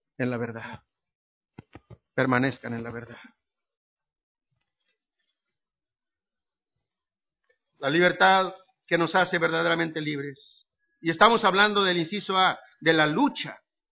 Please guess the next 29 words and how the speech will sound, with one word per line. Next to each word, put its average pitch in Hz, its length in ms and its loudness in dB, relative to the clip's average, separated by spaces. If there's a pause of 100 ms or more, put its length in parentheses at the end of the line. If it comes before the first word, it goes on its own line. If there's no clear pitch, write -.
por 151 200 0
la 160 80 6
verdadera 151 420 -2
libertad. 139 460 -10 (340)
Y 143 80 -4
ahí 214 120 10
está 254 340 4
Pablo 247 420 12
resistiendo, 214 840 0
ahí 208 160 8
está 254 260 2
Pablo 254 440 12
luchando, 214 580 4 (100)
ahí 202 140 10
está 262 260 4
Pablo, 262 340 12
hermano, 247 380 2 (160)
ah, 226 180 4 (120)
en 220 140 0
verdad, 220 480 0 (180)
la, 214 300 0
los, 214 120 -6 (140)
los 214 140 -6
que 226 100 -4
perseguían 220 600 -6
a 208 100 -10
Pablo, 240 580 -4
los 226 180 -4
que 226 160 -6